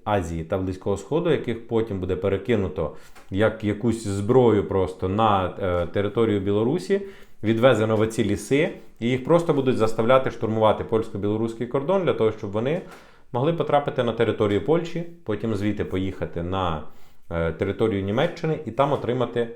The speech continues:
свій, е, захист, своє нове життя. Але, як ми знаємо, дуже багато цих, е, мігрантів ловлять і відправляють просто назад, е, на територію Білорусі. Звідти їх знову відправляють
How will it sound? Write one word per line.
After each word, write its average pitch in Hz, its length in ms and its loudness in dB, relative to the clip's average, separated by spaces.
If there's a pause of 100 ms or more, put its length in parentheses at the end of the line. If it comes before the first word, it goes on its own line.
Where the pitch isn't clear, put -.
(100)
свій, 113 520 -4 (560)
е, 90 240 4
захист, 127 680 2 (100)
своє 107 540 0 (100)
нове 101 320 4
життя. 131 480 0 (120)
Але, 98 220 2
як 104 140 0
ми 101 100 -2
знаємо, 101 320 0
дуже 101 240 -2
багато 90 420 -2
цих, - 440 -6
е, 85 280 -2 (140)
мігрантів 92 600 -4 (500)
ловлять 160 520 2
і 147 180 -2
відправляють 113 600 0
просто 117 320 -2
назад, 101 580 -2
е, 98 260 2
на 104 220 -2
територію 104 560 -2
Білорусі. 92 680 -4
Звідти 117 420 -4
їх 92 180 -4
знову 92 300 0
відправляють 85 600 -2